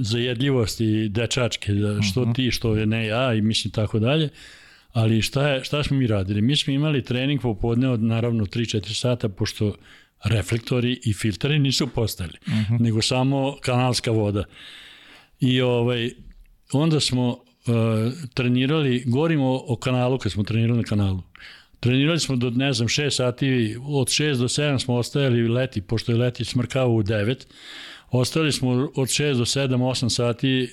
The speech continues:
Speaker 1: sami individualno da se, što kažem, e, igramo na jedan, dva gola, da bi posle išli kući, odnosno na korzo smo išli, pošto u to vreme bio korzo.
Speaker 2: Mhm.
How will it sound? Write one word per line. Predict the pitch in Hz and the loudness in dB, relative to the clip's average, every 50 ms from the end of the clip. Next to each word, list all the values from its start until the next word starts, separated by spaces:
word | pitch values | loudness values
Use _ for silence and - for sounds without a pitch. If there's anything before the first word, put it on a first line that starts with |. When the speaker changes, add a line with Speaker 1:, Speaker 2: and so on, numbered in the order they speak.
| - - | -8 -8
Speaker 1:
sami | - - - 135 131 131 135 135 131 123 | -6 -2 0 2 2 2 2 2 2 2
individualno | 117 123 131 117 113 107 107 104 110 107 104 104 101 | 2 2 2 2 2 2 2 2 2 2 0 0 0
da | 104 107 | 0 -2
se, | - - 120 110 107 104 - - - - - _ _ _ _ _ | -2 0 0 0 0 -2 -4 -8 -16 -20 -20 _ _ _ _ _
što | - - - 113 | -6 -4 -2 -2
kažem, | - - 127 123 113 104 110 107 104 - - - - - - - - - - - - | 0 0 0 0 0 0 0 0 -2 -4 -6 -12 -20 -20 -20 -20 -20 -20 -20 -6 -2
e, | 120 117 110 117 | 0 2 2 2
igramo | 131 131 127 120 113 110 113 | 2 2 2 2 2 2 2
na | 117 117 | 2 0
jedan, | 117 117 127 127 123 113 | 0 0 0 0 2 2
dva | 104 123 123 120 | 2 2 2 0
gola, | 104 107 135 151 156 147 131 117 110 - - - - - - - - - - _ - | 0 0 0 2 2 2 0 -2 -2 -6 -14 -20 -20 -20 -20 -20 -20 -20 -20 _ -2
da | 113 113 120 | 0 2 2
bi | 110 120 117 | 2 2 2
posle | - 131 143 156 151 - 135 127 127 | 2 0 0 0 0 0 0 0 2
išli | 127 120 - - 156 151 143 - - - | 2 0 0 0 0 0 0 -2 -6 -8
kući, | - - 123 139 135 - - 165 185 185 175 - _ _ - - | -4 0 0 0 0 0 0 0 0 -2 -4 -8 _ _ -6 -2
odnosno | 127 123 120 131 131 123 - - 120 117 | 0 2 2 2 2 0 0 0 2 2
na | 117 117 110 | 2 2 0
korzo | - - 135 135 135 120 95 95 87 80 - - - - - _ _ - 107 | 0 -2 0 0 0 -2 -2 -4 -6 -8 -10 -14 -18 -20 -20 _ _ -6 -4
smo | - - - 107 104 | -4 -2 2 2 4
išli, | 101 98 - 135 131 | 4 2 2 0 -2
pošto | 123 - 120 104 - 120 | 0 0 -2 0 0 -2
u | 110 | -2
to | - - 117 | 0 0 0
vreme | 113 110 110 110 | 2 2 2 0
bio | 107 101 104 104 110 | 0 0 0 0 -2
korzo. | 107 - - 98 98 101 107 127 151 160 - - - - | -2 -2 -2 -2 0 0 0 -2 -2 -4 -6 -14 -14 -8
Speaker 2:
Mhm. | 110 101 92 87 | -6 -6 -6 -4